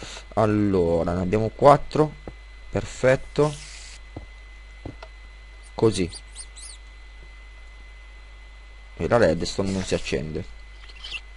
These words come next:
E la redstone non si accende. Porca trota. Porca trota.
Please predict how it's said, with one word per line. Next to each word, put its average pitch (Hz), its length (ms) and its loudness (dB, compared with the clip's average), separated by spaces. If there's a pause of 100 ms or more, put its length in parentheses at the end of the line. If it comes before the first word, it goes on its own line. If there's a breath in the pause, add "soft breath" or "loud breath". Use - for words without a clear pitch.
(640)
E 98 120 2
la 131 100 12
redstone 113 540 8
non 107 200 0
si 110 120 4
accende. 90 640 4 (1120)
Porca 95 400 6
trota. 90 400 2 (4000)
Porca 117 400 6
trota. 90 420 4